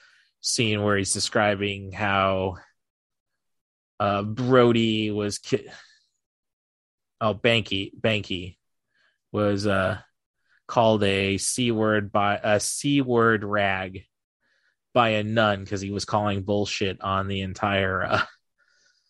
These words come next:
you know, Father, Son, and Holy Spirit being one thing. So, um, and people didn't really relate to Jesus, or he wouldn't have been crucified if they did. <laughs>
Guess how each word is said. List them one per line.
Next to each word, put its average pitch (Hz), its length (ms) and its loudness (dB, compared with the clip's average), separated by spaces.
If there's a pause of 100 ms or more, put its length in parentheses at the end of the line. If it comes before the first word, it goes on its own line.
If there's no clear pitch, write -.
(300)
you 107 80 -2
know, 95 120 0
Father, 110 400 4
Son, 107 240 -4
and 98 100 -6
Holy 104 220 -2
Spirit 101 360 -2
being 98 200 -6
one 95 180 -4
thing. 95 280 -10 (1120)
So, 117 680 -2 (1700)
um, 107 600 2 (1600)
and 127 160 0
people 175 240 4
didn't 151 220 0
really 135 220 6
relate 117 360 2
to 110 80 -6
Jesus, 104 680 -4
or 98 120 -4
he 104 120 -4
wouldn't 104 240 -2
have 98 80 -6
been 101 160 -8
crucified 98 520 -4
if 92 100 -12
they 85 120 -10
did. - 240 -18
<laughs> - 1400 -20